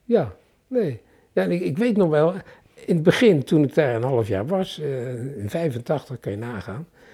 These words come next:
toen ze zei een broeder tegen mij, hij zegt, "Je hoort hier helemaal niet. Want je zal het nooit beter doen." Oké. Maar ik heb niet het idee dat ik, eh, eh,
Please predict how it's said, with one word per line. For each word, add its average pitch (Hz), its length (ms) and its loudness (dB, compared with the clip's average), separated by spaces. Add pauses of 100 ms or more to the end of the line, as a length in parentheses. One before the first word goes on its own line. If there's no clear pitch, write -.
(160)
toen 147 220 0
ze 131 120 -6
zei 127 260 -4
een 113 80 -6
broeder 175 260 0
tegen 151 280 -4
mij, 139 260 -6 (300)
hij 127 120 -8
zegt, 117 200 -2
"Je 127 80 0
hoort 160 260 0
hier 170 160 -2
helemaal 143 240 -2
niet. 104 380 -10 (1200)
Want - 180 -8
je 127 80 -2
zal 131 180 0
het 117 100 0
nooit 151 240 2
beter 160 340 2
doen." 107 260 -2 (1900)
Oké. 135 400 -2 (1800)
Maar - 180 -2
ik 131 120 0
heb 139 140 6
niet 175 160 4
het 151 100 -2
idee 131 360 6
dat 123 220 2
ik, 113 240 -4
eh, 120 220 -2 (640)
eh, - 440 -8